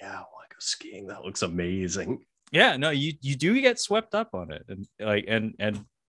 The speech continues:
Speaker 2: yeah, I have no desire to actually go skiing, but I will say this much, like, whenever skiing is present in this film, they make it look good.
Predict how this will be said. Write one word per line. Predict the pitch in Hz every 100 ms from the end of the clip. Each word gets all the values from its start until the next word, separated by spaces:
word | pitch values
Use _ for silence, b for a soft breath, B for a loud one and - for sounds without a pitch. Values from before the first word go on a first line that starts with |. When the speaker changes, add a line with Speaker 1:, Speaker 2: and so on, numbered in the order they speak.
| _
Speaker 2:
yeah, | 113 131 92
I | 95
have | 113 107
no | 123 127
desire | 107 120 113
to | 120 107
actually | 110 - 101
go | 95 101
skiing, | - - 87 87
but | 87 90
I | 82
will | 101 104
say | - 98
this | 90 92 -
much, | 82 78 -
like, | 82 82
whenever | 90 101 104 101 101
skiing | 92 - 98 98
is | 92
present | - 101 92 95
in | 92
this | 87
film, | - 95 87
they | 87
make | 95 92 82
it | 76
look | 80 - -
good. | 85 90 82 82 80 80 76